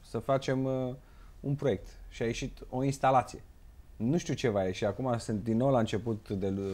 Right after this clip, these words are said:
de drum cu ei și nu știu ce va ieși. Ieri, aseară, aveam o idee ce va ieși.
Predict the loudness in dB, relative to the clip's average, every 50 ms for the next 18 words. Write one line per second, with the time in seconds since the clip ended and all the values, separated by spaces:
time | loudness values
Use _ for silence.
0 | -4 -4 -4 -4 -4 -4 -4 -2 -2 -2 -2 -4 -2 -2 -2 -2 -4 -6 -10 -16
1 | -20 -20 -20 -20 -20 -20 -20 -20 -20 -20 -20 -16 -10 -6 -2 -2 -2 -2 -2 -4
2 | -4 -2 0 0 2 2 0 0 -2 -4 -6 -10 -12 -14 -18 -20 -20 -20 -20 -18
3 | -12 -8 -6 -6 -6 -6 -10 -12 -14 -16 -16 -18 -20 -20 -12 -6 -2 0 2 4
4 | 6 6 8 6 6 6 4 4 4 4 4 4 4 4 4 4 4 2 2 2
5 | 2 0 0 0 -2 -2 -2 0 -2 -2 -4 -4 -4 -4 -6